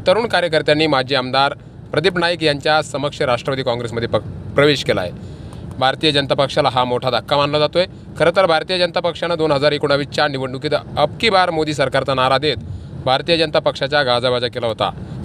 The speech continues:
बेरोजगार तरुणांसाठी करोडो नोकऱ्या दिल्या जातील अशा भूलथापा देऊन नवयुवक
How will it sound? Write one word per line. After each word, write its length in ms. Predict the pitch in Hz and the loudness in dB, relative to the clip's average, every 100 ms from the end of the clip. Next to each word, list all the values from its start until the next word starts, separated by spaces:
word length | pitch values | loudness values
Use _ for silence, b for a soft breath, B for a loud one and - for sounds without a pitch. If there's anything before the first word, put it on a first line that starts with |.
| - | 0
बेरोजगार 420 | 147 156 160 160 160 | 2 4 2 2 2
तरुणांसाठी 520 | 156 160 151 147 160 | 2 0 0 -2 0
करोडो 320 | 165 180 208 | 2 4 4
नोकऱ्या 280 | 202 180 180 | 2 2 2
दिल्या 180 | 160 151 | 2 2
जातील 280 | 147 156 | 2 0
अशा 240 | 147 135 143 | 0 0 -2
भूलथापा 460 | 127 131 135 139 | -2 0 0 2
देऊन 240 | 135 147 110 - B B - | 0 -2 -4 -10 B B -2
नवयुवक 400 | 139 170 185 | 0 0 0